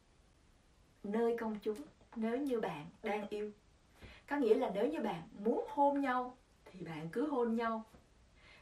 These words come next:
Nếu như bạn muốn ôm nhau thì bạn cứ ôm nhau. Ở Pháp, người ta rất là thích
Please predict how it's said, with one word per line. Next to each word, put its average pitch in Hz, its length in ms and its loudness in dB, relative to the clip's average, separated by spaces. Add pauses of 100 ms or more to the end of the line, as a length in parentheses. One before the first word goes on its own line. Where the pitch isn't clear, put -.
Nếu 320 140 -2
như 311 120 0
bạn 214 260 4
muốn 247 140 0
ôm 285 280 4
nhau 269 380 0 (380)
thì 196 120 -8
bạn 170 240 -6
cứ 285 140 2
ôm 240 260 4
nhau. 240 300 -4 (3000)
Ở 208 160 0
Pháp, 330 400 -4 (500)
người 214 160 8
ta 262 280 2 (440)
rất 247 540 2
là - 220 4
thích 349 240 0